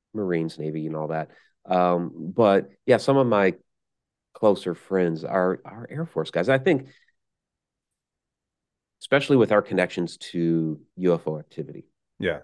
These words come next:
Speaker 1: Um, you know, I, I think that's really where it kinda comes into play. You know,
Speaker 2: Yeah.
Speaker 1: for a long, long time, like with Project Blue Book, it was the Air Force that was involved with Project Blue Book. So I think that's really where it, it stems from, is our connection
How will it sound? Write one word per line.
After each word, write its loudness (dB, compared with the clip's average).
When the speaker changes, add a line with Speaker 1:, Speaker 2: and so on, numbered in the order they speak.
Speaker 1:
Um, -10
you -18
know, -10
I, -2
I -4
think -4
that's 0
really 0
where 2
it -10
kinda -4
comes -6
into -4
play. -4
You -10
know, -2
Speaker 2:
Yeah. -2
Speaker 1:
for 6
a 6
long, 4
long 0
time, -2
like -2
with -2
Project -2
Blue 2
Book, -4
it -6
was -6
the -4
Air 4
Force -4
that -10
was -14
involved -8
with -20
Project -12
Blue -4
Book. -8
So 2
I 0
think -6
that's -2
really -2
where 0
it, -8
it -20
stems -6
from, -10
is -14
our -8
connection -12